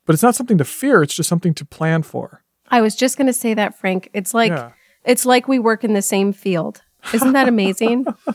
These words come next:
Speaker 2: I was gonna say, even
Speaker 1: Right.
Speaker 2: the players who aren't at risk personally, I still recommend that they practice occasionally with hearing protection to become bi-aural, as I call it, like, bilingual.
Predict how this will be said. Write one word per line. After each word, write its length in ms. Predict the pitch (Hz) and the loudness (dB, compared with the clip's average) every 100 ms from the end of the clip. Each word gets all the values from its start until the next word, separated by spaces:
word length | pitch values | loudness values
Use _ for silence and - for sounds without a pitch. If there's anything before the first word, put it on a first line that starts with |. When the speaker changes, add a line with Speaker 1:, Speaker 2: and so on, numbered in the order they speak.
| - 339 | -6 2
Speaker 2:
I 200 | 339 311 | 4 6
was 80 | |
gonna 160 | - 339 | 4 2
say, 200 | - 311 | 2 2
even 280 | 302 349 285 | 4 4 4
Speaker 1:
Right. 140 | 262 - - - | 0 -10 -20 0
Speaker 2:
the 120 | 320 | 0
players 480 | 269 370 349 381 349 | 4 4 4 2 2
who 100 | 330 | 2
aren't 200 | 294 294 | 4 4
at 80 | 233 | 2
risk 240 | 269 - | 0 0
personally, 680 | - 302 - 269 233 214 226 _ _ _ _ _ - | 0 0 2 2 4 2 0 _ _ _ _ _ 2
I 200 | 247 277 | 2 2
still 340 | - 285 285 | 0 2 4
recommend 380 | 269 277 247 233 | 4 2 0 0
that 100 | 214 | -2
they 120 | 208 | -4
practice 560 | 196 226 208 - 208 - | 0 2 2 0 -4 -2
occasionally 540 | 214 226 214 214 202 | -4 -2 -2 0 -2
with 140 | 180 180 | -2 0
hearing 260 | 311 311 | 2 2
protection 440 | 269 208 196 - 208 | 0 -2 -2 -2 -4
to 60 | |
become 460 | 185 190 208 190 190 - | -4 0 0 0 -2 2
bi-aural, 640 | 196 208 214 208 196 185 | 4 4 2 4 4 2
as 160 | 185 185 | 0 -4
I 60 | |
call 240 | 175 180 165 | -4 -2 -2
it, 160 | 190 | -4
like, 160 | 180 175 | -8 -2
bilingual. 640 | 180 175 165 165 170 - | -2 -2 -6 -8 -8 -10